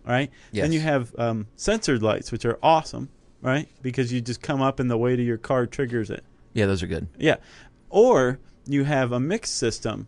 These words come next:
Speaker 1: that uses time, timing and sensors, and it changes depending on the kind of day, where it is. It's, it's like you can set up a citywide comprehensive traffic light plan.
Speaker 2: Mm-hmm.
Speaker 1: Some cities have this.
Speaker 2: Yeah.
Speaker 1: Even the best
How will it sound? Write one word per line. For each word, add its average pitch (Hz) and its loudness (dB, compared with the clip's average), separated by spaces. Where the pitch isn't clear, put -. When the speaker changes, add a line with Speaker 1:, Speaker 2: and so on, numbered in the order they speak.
Speaker 1:
that 117 -2
uses 117 -4
time, 143 -2
timing 143 0
and 143 -2
sensors, 120 -4
and 135 0
it 135 0
changes 131 -4
depending 120 -4
on 113 -2
the 107 -4
kind 107 -8
of 107 -10
day, 147 4
where 120 2
it 117 0
is. 117 -2
It's, 120 -12
it's 123 -12
like 131 0
you 175 -4
can 185 -4
set 170 0
up 165 -2
a 127 2
citywide 123 0
comprehensive 123 -4
traffic 190 -6
light - -2
plan. 107 0
Speaker 2:
Mm-hmm. 131 -2
Speaker 1:
Some 160 2
cities 131 0
have 175 -2
this. 113 -4
Speaker 2:
Yeah. 98 2
Speaker 1:
Even 185 -2
the 156 2
best 147 0